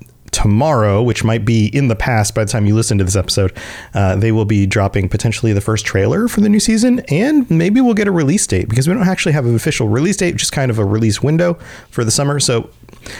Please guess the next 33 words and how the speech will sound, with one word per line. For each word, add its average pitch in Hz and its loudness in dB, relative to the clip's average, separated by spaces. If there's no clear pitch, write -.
rumor 233 2
has 208 2
it, 175 0
it 139 2
might 147 0
be 143 -2
coming 139 0
sooner 139 0
than 107 2
we 113 2
might 117 2
expect. - -4
So - -2
with 180 2
all 208 2
of 190 0
that 170 0
said, 95 0
and 151 0
with 127 0
the 117 2
first 143 -2
two 135 0
seasons 117 0
behind 151 0
us 147 -2
and 139 0
Blood 123 2
Origin 160 2
behind 156 0
us, 151 0
we 127 2
have, 135 0